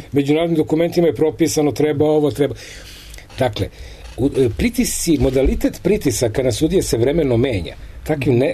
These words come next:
neposredni utisci, e, pritisci zapravo više ne postoje. Dakle, niko vas ne zove telefonom i kaže: „Presudi tako.” To je davno prevaziđeno.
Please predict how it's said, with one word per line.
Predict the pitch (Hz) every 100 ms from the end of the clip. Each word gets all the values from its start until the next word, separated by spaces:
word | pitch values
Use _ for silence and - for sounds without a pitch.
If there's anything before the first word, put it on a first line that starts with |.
| -
neposredni | 113 135 262 214 - 123 123
utisci, | 120 110 104 - 151
e, | - 147 143 131
pritisci | 104 208 180 - 160 123 - - 113
zapravo | 151 165 170
više | 156 151
ne | 143
postoje. | 143 113 - 98
Dakle, | 92 107 147
niko | 175 185
vas | 156
ne |
zove | 143 165 160
telefonom | 156 143 156 151
i | 143
kaže: | 147 139
„Presudi | - 123 127 113
tako.” | 104 78 -
To | - 131
je |
davno | 131 170 160
prevaziđeno. | 120 120 120 120 78